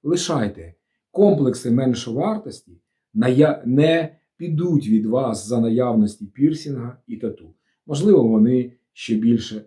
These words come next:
поглибляться. Тому обіймаю вас серцем. З вами був майстер, той, що Овен, той, що Стефан. Люблю вас всім серцем.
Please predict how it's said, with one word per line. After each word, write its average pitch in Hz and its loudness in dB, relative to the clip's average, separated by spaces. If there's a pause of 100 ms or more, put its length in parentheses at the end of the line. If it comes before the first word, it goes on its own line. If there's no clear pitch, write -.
(140)
поглибляться. 92 -10 (400)
Тому 92 -12 (540)
обіймаю 143 -4
вас 98 -12
серцем. 143 -20 (340)
З 98 -20
вами 131 -10 (240)
був 95 -20 (280)
майстер, 95 -18 (280)
той, 98 -14
що 98 -18 (100)
Овен, 98 -12 (300)
той, 101 -14
що 95 -20 (160)
Стефан. 92 -16 (640)
Люблю 101 -4
вас 87 -20 (160)
всім 92 -20 (100)
серцем. 98 -18